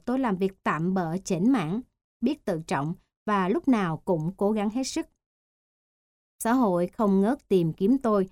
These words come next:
vì tin vào tôi và khả năng của tôi để tạo thêm giá trị, cho dù những giá trị nhỏ bé đến đâu. Chân lý đôi khi giản dị quá. Vậy hãy tự trọng bạn nhé. Người tự trọng không bao giờ tới muộn,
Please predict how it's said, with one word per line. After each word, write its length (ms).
vì 180
tin 320
vào 220
tôi 340
và 180
khả 180
năng 280
của 160
tôi 420
để 240
tạo 240
thêm 300
giá 180
trị, 320
cho 80
dù 360
những 240
giá 140
trị 360
nhỏ 260
bé 220
đến 220
đâu. 200
Chân 240
lý 320
đôi 280
khi 360
giản 200
dị 160
quá. 340
Vậy 400
hãy 180
tự 200
trọng 360
bạn 220
nhé. 200
Người 360
tự 180
trọng 320
không 200
bao 140
giờ 380
tới 200
muộn, 260